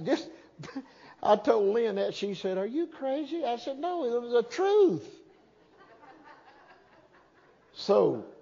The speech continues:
in a joking way, every once in a while, I'll tell Lynn, I said, "Don't you forget, I'm a legend here." You know, he, he, uh, uh,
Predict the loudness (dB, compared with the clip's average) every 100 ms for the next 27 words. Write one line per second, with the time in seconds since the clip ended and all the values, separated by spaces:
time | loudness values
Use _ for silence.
0 | _ _ _ 2 4 4 6 6 6 2
1 | 2 4 4 2 0 -2 -2 -2 -2 0
2 | 2 0 0 -2 -2 -4 -6 -8 -8 -6
3 | -6 -10 -12 -6 -4 -4 -4 -8 -8 -8
4 | -6 -8 -10 -16 -16 -16 -16 -18 -20 -20
5 | -20 -18 -16 -16 -16 -18 -18 -20 -20 -20
6 | -20 -20 -20 -20 -20 -20 -20 -20 -20 -20
7 | -20 -20 _ _ -12 -6 -2 -2 0 -2
8 | -2 0 2 8 10 10 6